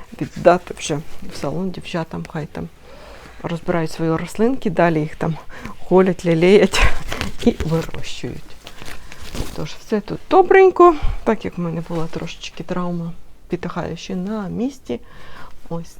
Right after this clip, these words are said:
цей ананасик. Ну, тут вже коли буду зрізати плоди, будемо дивитись, що вони там мені навипускали. Бо там і дітки, і ще якісь незрозумілі, е, плодики, коронки, он, бачите,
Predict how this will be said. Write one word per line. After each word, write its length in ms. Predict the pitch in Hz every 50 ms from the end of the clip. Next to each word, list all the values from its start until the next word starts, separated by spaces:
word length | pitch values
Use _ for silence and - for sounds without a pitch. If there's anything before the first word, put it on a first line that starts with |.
| - -
цей 200 | 202 214 226 226 -
ананасик. 720 | 190 190 185 190 190 190 190 190 190 185 - - - - - -
Ну, 120 | - 226 208
тут 200 | - - - - -
вже 140 | 180 175 180
коли 200 | - - 196 190
буду 220 | 190 208 202 202
зрізати 400 | 214 - 220 226 214 247 240 240 -
плоди, 280 | - 233 240 - - 277
будемо 400 | 240 - 196 196 196 196 190 190
дивитись, 540 | 185 - 196 220 226 226 - 185 - - - - - - - - - -
що 380 | - - - - 180 202 208
вони 340 | 202 208 175 156 156 180 127
там 300 | 160 - 156 165 175 175
мені 280 | 170 151 156 156 165 170
навипускали. 840 | 160 156 165 170 170 160 - - - - - - 147 147 151 151 147 156
Бо 80 | 156
там 320 | 147 - - 165 165 160 156
і 40 | 156
дітки, 540 | 160 170 202 208 208 - - - 202 196 - - - - - - - - -
і 140 | - 151 156
ще 280 | - - - 220 220 214
якісь 340 | 202 - - 190 185 -
незрозумілі, 800 | - 202 196 185 - 196 - 185 185 196 196 196 190 185 175 175 180 - - - - - - - - - - - - - - - - - - -
е, 220 | 151 139 143 139 143
плодики, 500 | - 170 175 175 170 165 160 - - 160
коронки, 580 | - - 175 175 175 180 185 185 180 - - 170
он, 260 | 170 170 170 165 165 160
бачите, 420 | 170 175 - - - - - -